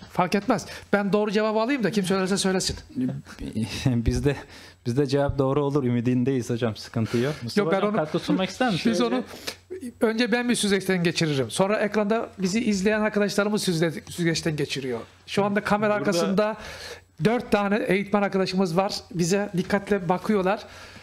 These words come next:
Speaker 1: Yani hocam çok dikkat edin verdiğiniz cevaba.
Speaker 3: Ya, e,
Speaker 1: Buyurun.
Speaker 3: özellikle elektronik fatura anlamında düşünecek olursak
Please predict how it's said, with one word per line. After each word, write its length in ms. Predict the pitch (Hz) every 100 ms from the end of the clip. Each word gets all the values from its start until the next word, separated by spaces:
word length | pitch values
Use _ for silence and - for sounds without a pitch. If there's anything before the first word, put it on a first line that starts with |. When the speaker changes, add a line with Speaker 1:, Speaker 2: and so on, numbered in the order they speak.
| - - 311
Speaker 1:
Yani 180 | 185 196
hocam 260 | 185 190 -
çok 160 | 185
dikkat 220 | 170 226
edin 220 | 269 262 190
verdiğiniz 360 | 175 170 165
cevaba. 320 | 165 156 147 - - - - - - - - -
Speaker 3:
Ya, 120 | 127 127 -
e, 180 | 170 196
Speaker 1:
Buyurun. 300 | 233 208 - - - - _ -
Speaker 3:
özellikle 360 | 135 139 160
elektronik 500 | 170 143 139 156 160
fatura 360 | - 151 - 156
anlamında 420 | 139 139 135 135 135 - - 131
düşünecek 440 | 113 143 139 139
olursak 340 | 160 175 -